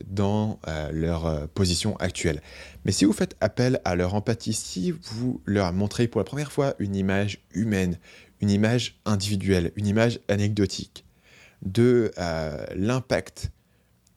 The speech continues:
que leur opinion peut avoir ou de l'impact que certaines positions politiques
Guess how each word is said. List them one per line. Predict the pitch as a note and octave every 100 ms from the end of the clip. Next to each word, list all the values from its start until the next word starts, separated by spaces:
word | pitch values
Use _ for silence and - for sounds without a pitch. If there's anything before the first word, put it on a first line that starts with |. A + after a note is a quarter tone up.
| - -
que | -
leur | A2+ G2+
opinion | F#2 G2+ G2+ G2+
peut | F#2+
avoir | E2+ F2 D2+ - -
ou | G2
de | G#2
l'impact | A#2+ A#2 B2+ -
que | - F2+ F2+ -
certaines | - G#2 G#2+
positions | - G#2+ G#2+ B2 G#2+
politiques | G2+ F#2 C#3+ -